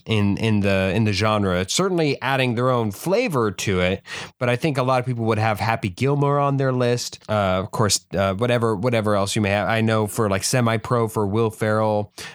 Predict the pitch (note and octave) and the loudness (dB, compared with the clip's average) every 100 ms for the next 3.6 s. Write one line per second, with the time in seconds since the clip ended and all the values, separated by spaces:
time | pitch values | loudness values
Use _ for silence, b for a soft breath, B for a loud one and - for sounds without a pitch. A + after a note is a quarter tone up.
0 | B G2 G#2 G#2+ G#2 G#2 F#2 G#2+ A2 G2+ | B 0 2 2 2 0 0 0 0 0
1 | F#2+ G2+ G2+ G2+ G2+ F#2+ F2 E2+ B B | -2 0 0 0 0 0 0 -4 B B
2 | C3+ B2+ B2 D#3 D#3+ C#3 - _ - G3 | -2 -2 0 -2 0 -2 -6 _ -4 0
3 | F#3+ E3 - - C#3 D3+ | 0 -2 -6 -4 0 0